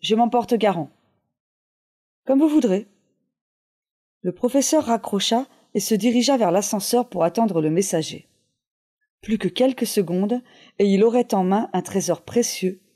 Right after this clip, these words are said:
inestimable. Les portes de l'ascenseur s'ouvrirent dans un souffle, laissant passer un homme en djellaba, au visage fin, aux yeux perçants, qui s'avança vers lui en souriant.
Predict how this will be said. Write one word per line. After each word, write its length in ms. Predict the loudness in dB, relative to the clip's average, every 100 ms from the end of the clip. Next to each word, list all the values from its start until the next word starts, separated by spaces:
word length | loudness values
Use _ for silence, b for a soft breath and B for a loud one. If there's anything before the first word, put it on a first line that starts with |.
| _ _
inestimable. 960 | -2 0 -2 -4 -6 -4 -6 -10 -18 _ _ _ _ _ _ _ _ _ b b b b _ -2
Les 120 | 0
portes 260 | 0 0
de 120 | 0 2
l'ascenseur 560 | 0 -2 -4 -2 -2
s'ouvrirent 380 | -2 -4 0 0
dans 180 | 2 0
un 60 |
souffle, 460 | -2 -4 -6 -6 -10 b b b -4
laissant 320 | -2 0 -2
passer 380 | -2 -2 0 2
un 160 | 4
homme 160 | 2 2
en 100 | 0
djellaba, 540 | 0 2 2 0 -2 b b b -4
au 80 | -2
visage 480 | 0 0 0 -2
fin, 180 | 0 2
aux 100 | 4
yeux 240 | 2 0 -2
perçants, 480 | -2 -4 -4 -6 -8 b b b _
qui 120 | -6
s'avança 480 | -2 0 0 0 0
vers 180 | 0 0
lui 160 | 0
en 60 | 0
souriant. 500 | -2 -6 -6 -8 -10